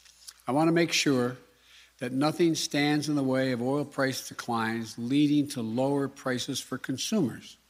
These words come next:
We're also made clear to opec, the major oil exporting nations of the world, that the production cuts made during the pandemic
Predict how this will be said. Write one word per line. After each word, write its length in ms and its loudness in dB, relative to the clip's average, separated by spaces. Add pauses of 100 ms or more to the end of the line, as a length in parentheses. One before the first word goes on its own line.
(200)
We're 100 0
also 260 2
made 300 0
clear 200 2
to 80 4
opec, 540 0 (400)
the 80 -6
major 420 2
oil 280 2
exporting 500 -2
nations 420 -2
of 60 -6
the 80 -4
world, 360 -6 (520)
that 160 -8
the 100 -8
production 600 0
cuts 400 -2
made 340 0
during 240 2
the 80 0
pandemic 600 -2